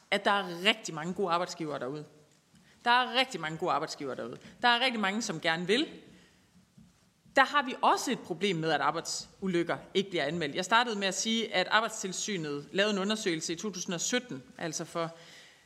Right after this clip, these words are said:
øh, syv år siden, som viste, at halvdelen af ulykkerne på vores arbejdsmarked ikke bliver anmeldt. Det er jo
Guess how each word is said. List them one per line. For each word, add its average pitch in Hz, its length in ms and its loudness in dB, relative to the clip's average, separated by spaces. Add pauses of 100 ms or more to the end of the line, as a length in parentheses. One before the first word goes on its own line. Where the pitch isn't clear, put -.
(100)
øh, 170 320 2 (480)
syv 254 380 0
år 151 140 2
siden, 151 420 -4 (240)
som 196 260 0
viste, 226 380 0
at - 320 -2 (200)
halvdelen 226 460 2
af 165 40 -2
ulykkerne 170 440 0
på 165 120 -6
vores 160 180 -4
arbejdsmarked 156 540 0
ikke 170 160 -2
bliver 120 140 -6
anmeldt. 135 380 -8 (880)
Det 220 120 6
er 214 40 8
jo 202 200 2